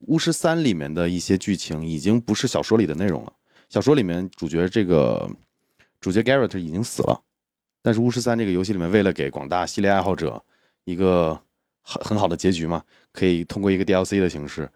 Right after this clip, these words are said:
对吧？让你有一个自己的屋子、自己的庄园，还可以跟爱人这个 Yennefer 继续生活在一起。但是小说里面是没有这部分内容的，所以巫师四，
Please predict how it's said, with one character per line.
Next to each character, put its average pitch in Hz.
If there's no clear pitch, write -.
对 87
吧？ 80
让 92
你 90
有 76
一 78
个 92
自 -
己 78
的 76
屋 101
子、 101
自 107
己 82
的 85
庄 104
园， 85
还 -
可 98
以 90
跟 92
爱 101
人 80
这 80
个 78
Yennefer 92
继 98
续 92
生 117
活 107
在 78
一 67
起。 -
但 135
是 123
小 80
说 120
里 107
面 82
是 -
没 80
有 98
这 98
部 95
分 95
内 113
容 58
的， -
所 151
以 143
巫 127
师 143
四， -